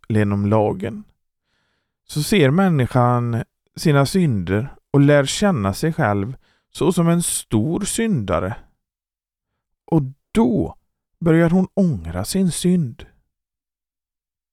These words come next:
När en människa ångrar sina synder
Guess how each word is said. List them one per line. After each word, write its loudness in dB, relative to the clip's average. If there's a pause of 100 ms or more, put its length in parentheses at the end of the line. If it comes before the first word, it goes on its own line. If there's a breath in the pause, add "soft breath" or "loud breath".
(580)
När 4
en 2
människa 2 (160)
ångrar 0
sina -2
synder -6